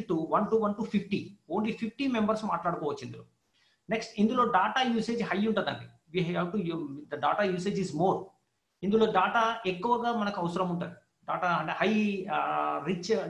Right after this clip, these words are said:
డేటా ఉంటేనే మన కనెక్టివిటీ ప్రాబ్లం ఉండదు. డేటా కనుక తక్కువ ఉందనుకోండి, so there will be connecting issues.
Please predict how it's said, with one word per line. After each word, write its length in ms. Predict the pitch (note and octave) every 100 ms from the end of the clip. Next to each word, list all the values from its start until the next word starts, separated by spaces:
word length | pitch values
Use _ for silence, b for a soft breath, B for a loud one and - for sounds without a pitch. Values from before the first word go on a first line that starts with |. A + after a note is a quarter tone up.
| D#3+
డేటా 240 | D#3+ F3 F3
ఉంటేనే 260 | E3+ F#3+ G#3+ F3+
మన 80 | F3
కనెక్టివిటీ 500 | F3 F#3 G3 F#3 F#3+ F#3 G#3 -
ప్రాబ్లం 260 | E3 F#3+ F3
ఉండదు. 200 | E3 - - _ _ _ -
డేటా 180 | D#3 G#3 G#3
కనుక 160 | G#3 G#3+ F#3+
తక్కువ 220 | - B3
ఉందనుకోండి, 460 | G#3+ F3 E3 D3+ E3 - -
so 60 | E3 E3
there 120 | E3
will 120 | E3+ E3+
be 60 | E3
connecting 340 | F#3+ A3 A#3 G3+
issues. 240 | F3 C3+